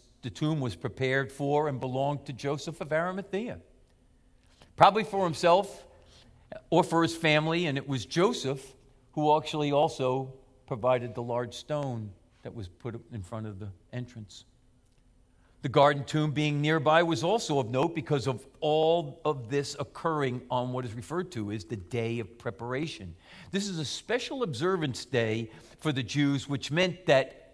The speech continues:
everything had to be done by sundown. It needs to be said again, neither of these men knew what we know now. The sun was going down soon,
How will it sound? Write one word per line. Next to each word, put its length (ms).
everything 600
had 220
to 60
be 120
done 300
by 100
sundown. 540
It 140
needs 260
to 60
be 100
said 240
again, 540
neither 480
of 120
these 280
men 480
knew 440
what 160
we 180
know 200
now. 340
The 80
sun 320
was 140
going 300
down 320
soon, 500